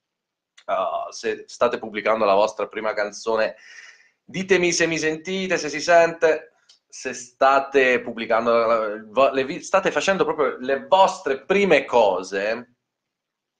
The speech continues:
bene, partite semplici. Ora vi faccio un esempio proprio per capire che cosa sto dicendo, ok?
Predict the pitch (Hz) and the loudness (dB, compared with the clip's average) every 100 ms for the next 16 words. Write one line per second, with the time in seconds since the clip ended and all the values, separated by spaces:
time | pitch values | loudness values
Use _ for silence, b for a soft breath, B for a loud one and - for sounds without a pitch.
0 | _ - b b b b b _ 143 190 | _ -20 b b b b b _ 2 4
1 | 127 117 - _ 151 151 - 208 - - | 4 0 -4 _ -2 -2 -2 -10 -10 -8
2 | 98 90 95 139 120 110 117 113 117 113 | -8 -10 -6 0 0 0 -2 -2 -4 -2
3 | 120 98 101 - 113 107 107 95 - _ | -2 -4 -8 -6 -2 -2 -4 -8 -10 _
4 | - - 123 110 101 104 - - _ _ | -20 -8 -4 -4 -2 -4 -4 -12 _ _
5 | - 131 - 98 95 95 92 - _ - | -4 -2 -4 -12 -10 -8 -10 -12 _ -14
6 | 95 - 104 101 - 98 85 92 - 92 | -12 -8 -6 -8 -10 -12 -12 -10 -6 -6
7 | 87 87 85 - 110 101 107 | -8 -14 -16 -4 0 0 -4